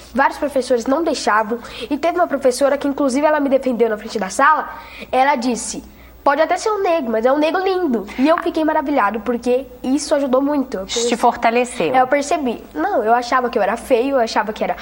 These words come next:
Speaker 1: só um garoto baixinho e fraco, e que ninguém nunca ia gostar de mim. Então, aí essa professora pegou e levantou meu astral acima das nuvens.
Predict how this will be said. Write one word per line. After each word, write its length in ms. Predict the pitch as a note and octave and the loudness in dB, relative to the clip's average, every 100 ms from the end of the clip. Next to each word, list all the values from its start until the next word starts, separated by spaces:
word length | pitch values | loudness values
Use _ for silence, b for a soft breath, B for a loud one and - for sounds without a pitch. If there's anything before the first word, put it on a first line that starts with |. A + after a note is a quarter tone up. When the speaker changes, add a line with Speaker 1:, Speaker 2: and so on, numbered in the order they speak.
| B B B | B B B
Speaker 1:
só 200 | - - | 0 0
um 40 | - | 2
garoto 260 | B3 B3 | 0 2
baixinho 320 | A3+ A3+ D#4+ | 0 -2 -2
e 60 | F4 | -4
fraco, 500 | - A3+ G3+ - - - B B | -2 0 0 -2 -10 -14 B B
e 80 | B | B
que 80 | C#4 | 0
ninguém 220 | D#4 D#4 | 0 0
nunca 220 | D4+ D4 | 0 -2
ia 20 | D#4+ | -2
gostar 220 | D4 D4+ | -2 -4
de 100 | D4+ | -2
mim. 220 | D4+ C4+ | -2 -2
Então, 400 | C4+ A#3+ C4 B3+ D#4 B B | -4 0 2 2 0 B B
aí 140 | - C4 | 0 0
essa 120 | D#4+ | 0
professora 380 | D#4+ D4+ D#4 D#4+ | -6 -2 -2 0
pegou 420 | E4 C4+ C#4 E4+ - - - | -2 2 2 2 -2 -14 -4
e 60 | D#4+ | 2
levantou 720 | D#4 D#4+ F#4 G#4 - - D4+ | 4 4 2 0 0 2 2
meu 140 | E4+ D#4+ | 4 2
astral 680 | C#4+ - B3+ B3+ - - B B | 0 0 4 4 2 -2 B B
acima 340 | C#4 C4+ E4+ F4+ | -4 -2 -2 0
das 160 | F4+ | 0
nuvens. 560 | C#4 C#4 G3+ F#3 F#3 | 0 -2 -6 -12 -16